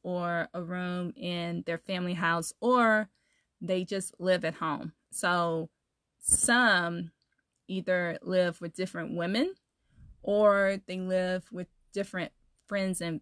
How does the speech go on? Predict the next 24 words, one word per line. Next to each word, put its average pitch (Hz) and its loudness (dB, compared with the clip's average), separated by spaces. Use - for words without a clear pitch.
family. 165 -4
So 185 2
they 175 0
do 175 -2
couch - -2
surfing, - -8
where 180 2
they 185 -2
go 180 -2
from 180 -8
couch - -2
to - -12
couch - -8
because 170 -6
they 175 -6
don't 175 -6
have 156 -2
anywhere 147 -4
to 180 -8
live. - -10
So - -10
that's 190 2
one 170 -4
way 127 -6